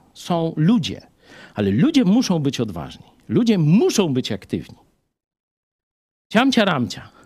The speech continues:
Pamiętacie, no był przywódca i wianuszek niemot.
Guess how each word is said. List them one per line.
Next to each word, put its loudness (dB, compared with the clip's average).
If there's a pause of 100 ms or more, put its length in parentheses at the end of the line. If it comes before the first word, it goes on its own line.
(200)
Pamiętacie, -2
no 0
był 0
przywódca 0 (680)
i 2 (300)
wianuszek 0 (1400)
niemot. -4